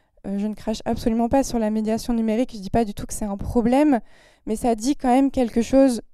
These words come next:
euh, du, du contexte, où quelque part, en fait, il y a un renversement. Et on dit aux gens, « Ah, ben, vous êtes pas adaptés, ben, faites un effort, adaptez-vous. » Et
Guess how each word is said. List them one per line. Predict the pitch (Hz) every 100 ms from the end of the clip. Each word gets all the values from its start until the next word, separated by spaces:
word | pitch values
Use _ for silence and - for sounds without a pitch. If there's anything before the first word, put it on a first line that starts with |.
| 208
euh, | 208 202
du, | 185 - 202 190
du | 180
contexte, | 190 220 269 285 - - - - _ _
où | -
quelque | 208 233 220
part, | 220 294
en | 233
fait, | 277 277
il | 226
y |
a |
un | 226
renversement. | 226 262 277 - - 247 226 -
Et | 202
on | 196
dit | 208 208
aux | 214
gens, « | 240 247 -
Ah, | 285
ben, | 233
vous | 208 202
êtes | 214 -
pas | 220
adaptés, | 202 196 - 285 311 - _ _ _
ben, | - 202
faites | 202 277 254
un | 233
effort, | 196 277 294
adaptez-vous. » | 247 233 - 262 214 - _ _ _ _ _ _ _ -
Et | 214